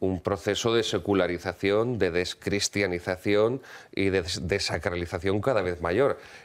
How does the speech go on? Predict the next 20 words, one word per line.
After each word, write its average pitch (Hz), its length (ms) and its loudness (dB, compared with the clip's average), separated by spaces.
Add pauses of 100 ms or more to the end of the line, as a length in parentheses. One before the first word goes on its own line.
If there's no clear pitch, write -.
(100)
Y, 92 520 2
bueno, 107 280 2
pues 95 220 0
el 90 160 0
Papa 90 380 0
Francisco 95 540 -2
está 117 160 -2
siendo 147 240 2
uno 101 160 2
de 87 60 4
los 87 140 0
principales 90 640 -2
elementos 92 520 0
que - 100 -4
está 92 420 0
colaborando 90 640 0
a 98 60 0
desacralizar 92 840 -2 (400)
esa 127 340 0
imagen, 92 600 -2